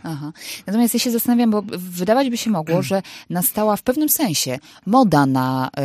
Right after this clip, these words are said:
Speaker 1: y, aktywność fizyczną, siłownie, kluby fitness, bieganie. Czy to jest jeszcze, y, y, moda, ale nie na szerszą skalę, czy mimo wszystko idziemy w lepszym kierunku?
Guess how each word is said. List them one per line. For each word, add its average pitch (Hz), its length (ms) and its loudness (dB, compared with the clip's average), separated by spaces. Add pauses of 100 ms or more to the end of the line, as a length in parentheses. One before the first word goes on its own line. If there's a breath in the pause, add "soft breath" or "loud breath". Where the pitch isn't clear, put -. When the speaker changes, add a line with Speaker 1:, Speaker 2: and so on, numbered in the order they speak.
(220)
Speaker 1:
y, - 80 -6
aktywność 143 560 -4
fizyczną, 139 560 -8
siłownie, 156 640 -4
kluby 151 280 -8
fitness, 147 800 -4
bieganie. 151 680 0 (240 loud breath)
Czy - 100 -10
to 202 80 2
jest 208 220 0
jeszcze, 196 680 -2
y, 185 40 -2 (400)
y, 170 400 -6
moda, 185 460 4
ale 185 260 2
nie 190 140 2
na 180 140 0
szerszą 180 480 -6
skalę, 180 440 -2
czy - 160 -4
mimo 190 240 0
wszystko - 460 -6
idziemy 180 460 -4
w 165 80 -8
lepszym 170 380 -4
kierunku? 139 560 -8